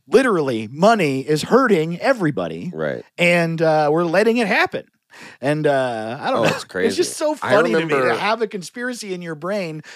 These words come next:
Speaker 1: when literally we are just being fucked, right?
Speaker 2: The funniest to me is, and I didn't know, this is another one I felt dumb. Tom Simmons, I was watching him one time, I was opening for him, and he was like, "You know, the Fed, the Federal Reserve is a, is a for-profit, uh, company.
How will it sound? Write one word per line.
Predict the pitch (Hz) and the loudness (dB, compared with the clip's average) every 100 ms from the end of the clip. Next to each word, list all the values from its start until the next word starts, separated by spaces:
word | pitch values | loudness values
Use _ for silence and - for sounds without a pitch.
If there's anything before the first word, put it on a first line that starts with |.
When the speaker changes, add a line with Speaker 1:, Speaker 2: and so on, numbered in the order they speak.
| - | -8
Speaker 1:
when | 180 196 | -2 -2
literally | 165 156 226 277 240 190 170 | -2 0 0 2 2 2 0
we | 156 156 | -2 0
are | 147 170 | 2 0
just | 139 151 170 - 123 | -2 -2 -2 -2 -6
being | 170 214 190 175 | -2 -2 -2 -8
fucked, | - 156 - - - - _ | -2 0 -2 -6 -20 -20 _
right? | 117 269 330 _ _ - | -10 -10 -12 _ _ -10
Speaker 2:
The | 110 | -10
funniest | - 117 139 143 - | -4 -2 0 -2 -4
to | - | -8
me | 87 92 107 | -6 -4 -2
is, | 85 78 64 | -4 -6 -8
and | 71 | -6
I | 80 95 | -2 -2
didn't | 90 | -4
know, | 80 | -4
this | 80 98 | -6 -6
is | |
another | 76 76 | -6 -6
one | 73 | -4
I | 71 | -6
felt | 71 69 | -8 -12
dumb. | - 71 69 | -8 -8 -8
Tom | - 101 110 | -6 -4 -4
Simmons, | - 107 80 69 | -4 -4 -4 -6
I | 73 | -8
was | 76 | -6
watching | 82 - 92 | -8 -8 -10
him | 85 | -8
one | 67 | -10
time, | - 65 | -10 -12
I | |
was | 67 | -8
opening | 73 80 64 | -10 -8 -12
for | 64 64 62 | -12 -12 -12
him, | - _ _ _ _ _ - | -14 _ _ _ _ _ -10
and | 87 | -6
he | |
was | 85 82 | -4 -4
like, | 78 | -6
"You | 123 | -6
know, | 156 | -6
the | 110 | -6
Fed, | - 123 156 107 85 _ _ | -4 -2 -2 -2 -6 _ _
the | - | -14
Federal | - 147 139 | -6 -4 -2
Reserve | 98 95 113 117 87 | -4 -2 -2 -2 -4
is | 82 82 | -8 -10
a, | 78 - | -10 -10
is | 73 78 | -10 -8
a | 76 71 | -8 -8
for-profit, | 101 98 101 101 - 82 _ | -8 -6 -4 -4 -6 -12 _
uh, | 64 73 | -10 -8
company. | - 113 - | -8 -10 -12